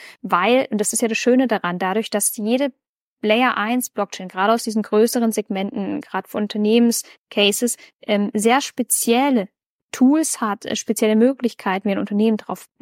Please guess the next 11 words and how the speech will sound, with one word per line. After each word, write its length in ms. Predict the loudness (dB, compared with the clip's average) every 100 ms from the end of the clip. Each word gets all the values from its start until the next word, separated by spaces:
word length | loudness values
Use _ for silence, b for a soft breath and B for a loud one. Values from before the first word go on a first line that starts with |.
| -6
zu 140 | -4 0
bauen 440 | 2 4 2 -2
hat. 140 | -8 -10
Deswegen 280 | -4 -2
ist 100 | 0
es 100 | -2
ja 120 | -2 -2
auch 80 |
unglaublich 480 | 0 2 0 0 -10
viel, 320 | -4 0 0
vielfältig. 720 | 0 2 2 2 -2 -4 -8